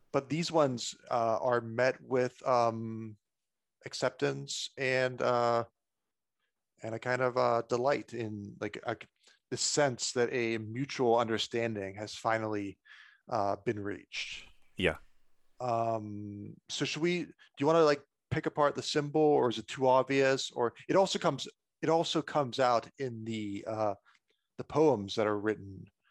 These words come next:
Speaker 1: uh, on the, on the handkerchiefs. So it's kind of a question of how to, um, how to approach this.
Speaker 2: Well, okay, talk me through your understanding of the hang-, of the symbolism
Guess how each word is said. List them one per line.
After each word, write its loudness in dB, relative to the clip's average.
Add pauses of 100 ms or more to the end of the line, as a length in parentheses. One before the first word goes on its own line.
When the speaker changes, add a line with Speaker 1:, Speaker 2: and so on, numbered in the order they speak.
(480)
Speaker 1:
uh, -2 (100)
on 0
the, -8 (360)
on -4
the -4
handkerchiefs. -6
So -6
it's -12
kind -2
of -2
a -4
question -4
of -14
how 0
to, -4
um, -10 (520)
how -4
to 2
approach -2
this. -6 (1040)
Speaker 2:
Well, 12
okay, 10 (220)
talk 10
me 6
through 4
your 4
understanding -2
of -10
the -8
hang-, -10 (100)
of 4
the -2
symbolism -4